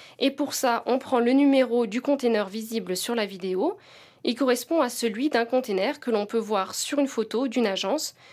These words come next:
prise sur la base militaire de Shura, à Ramla, dans le centre d'Israël.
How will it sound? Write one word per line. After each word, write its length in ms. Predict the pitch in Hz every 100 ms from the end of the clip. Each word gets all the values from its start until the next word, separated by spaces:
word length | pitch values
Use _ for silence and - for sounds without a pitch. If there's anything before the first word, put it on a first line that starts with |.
| - -
prise 340 | - 311 285
sur 240 | - - 240
la 140 | 208
base 260 | 196 190 190
militaire 640 | 247 240 226 - 196 196 -
de 80 | 185
Shura, 520 | - 294 262 190 262 - - -
à 120 | -
Ramla, 440 | 208 208 208 220 254
dans 120 | 202
le 80 | 196
centre 320 | 240 262 226
d'Israël. 500 | 190 - 175 180